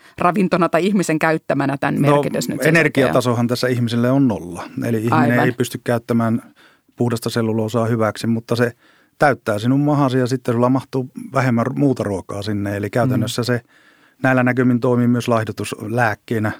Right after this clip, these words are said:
Speaker 2: tai osana laihdutuskokonaisuutta.
Speaker 1: Eli mun pitäisikin ehkä ottaa sitä mikrokiteistä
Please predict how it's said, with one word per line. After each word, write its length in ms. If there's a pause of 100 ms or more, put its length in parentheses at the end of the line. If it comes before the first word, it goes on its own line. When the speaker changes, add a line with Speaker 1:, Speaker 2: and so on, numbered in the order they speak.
(340)
Speaker 2:
tai 160
osana 360
laihdutuskokonaisuutta. 1400
Speaker 1:
Eli 120
mun 140
pitäisikin 440
ehkä 220
ottaa 280
sitä 160
mikrokiteistä 760